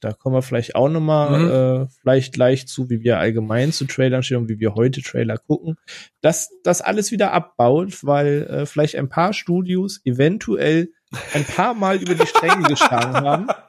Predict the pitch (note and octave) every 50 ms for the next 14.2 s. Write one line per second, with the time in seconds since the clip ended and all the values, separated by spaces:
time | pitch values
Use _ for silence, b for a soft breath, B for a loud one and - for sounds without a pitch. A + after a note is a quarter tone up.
0 | _ _ _ _ - - - D#3 D#3 D#3+ D#3+ D#3+ - - B2+ D#3 D#3+ E3 E3 E3+
1 | E3+ E3 B B B B B B B B B F#3 G3 G#3 C4 C#4+ B3 G#3 G3+ G#3+
2 | A3 G#3+ G#3 G3 G3+ - G#3 F#3 E3 D#3+ E3+ F3 G3 G#3 G#3+ G#3+ G#3 F#3+ F#3+ F3+
3 | F#3 F#3+ F3+ - G3 F#3 F3 F3 G3+ G3+ - G#3+ G3 G3 G#3+ G3+ F#3 F#3+ A3 A#3+
4 | A#3+ G3+ E3+ C3+ B2 - C3+ A#2 G#2+ A2 G#2+ G#2 - A2 G#2 - G#2 G2+ G#2 -
5 | - - C3 B2 B2 B2 A#2 A#2 - _ _ _ - C3+ B2+ B2 A#2 - A#2+ A#2+
6 | A#2 A2+ - A#2+ A#2 G#2+ A2 A#2 - _ _ - A#2+ A#2 - - B B B B
7 | B B B B - - D3+ E3 E3+ - - - - C#3+ D3 D#3 E3 D3 C#3+ D3
8 | D3 C#3+ A#2+ C3 C#3+ C#3+ - C#3+ C3 C#3 C3+ C#3 C3 C3 A#2+ - D3 C3+ B2+ -
9 | - C3 B2 A#2+ - - C#3 D#3 D3+ - - - A#2 A2 G2+ G2+ G#2 A2+ A#2 A#2
10 | - D3+ C#3 D3 D3 C3+ - C3 C3 C3 B2 C3+ C3 - - - B2 B2+ C3+ C#3+
11 | C3+ B2+ B2+ B2+ C3+ B2 A#2 - - A2+ A2+ B2 C3 C#3 C#3 C3+ C3+ C3+ C3 C3
12 | B2 - - B2 B2+ C3 C#3 C3+ C3 B2 - A2+ A2 G2+ - - G#2+ F2+ F2 F2
13 | F2+ - - - G2 G2+ G#2+ F#2 F2+ F2+ - - - F#2 F#2 G2+ A2 A#2+ A#2 A2
14 | A2 A#2+ A#2 A#2+